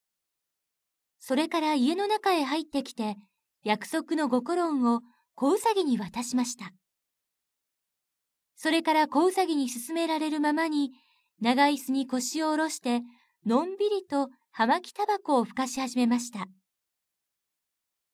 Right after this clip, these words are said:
二人はしばらくの間、何やかやと話をしていましたが、突然小うさぎが叫びました。「あ、大変だ！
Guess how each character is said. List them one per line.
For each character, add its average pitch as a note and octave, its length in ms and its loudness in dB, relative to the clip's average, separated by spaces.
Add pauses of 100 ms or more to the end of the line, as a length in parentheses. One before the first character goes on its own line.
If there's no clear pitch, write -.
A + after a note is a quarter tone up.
(180)
二 - 300 -2
人 G#4 120 2
は E4+ 120 0
し C#4 120 -6
ば F4 140 0
ら G4 140 0
く E4 100 -4
の C4 140 0
間、 C4+ 380 0 (440)
何 C4 340 2
や A3 140 0
か A#3+ 160 -6
や F4 180 -2
と C#4 240 -4
話 D4+ 440 2
を F#4 80 0
し - 80 -8
て D4+ 100 -4
い C#4 100 0
ま C#4 120 0
し C#4+ 80 -8
た B3+ 120 -2
が、 A3+ 220 0 (760)
突 C4+ 180 -4 (120)
然 G#4+ 180 0
小 G#4 160 2
う B4 60 4
さ A#4 140 -2
ぎ E4 120 0
が A#3+ 100 -2
叫 A3 280 -6
び D#4+ 80 0
ま E4 140 -2
し - 100 -6
た。 B3+ 120 -8
「あ、 - 40 -6 (640)
大 F#4 80 0
変 G4+ 220 8
だ！ - 20 -10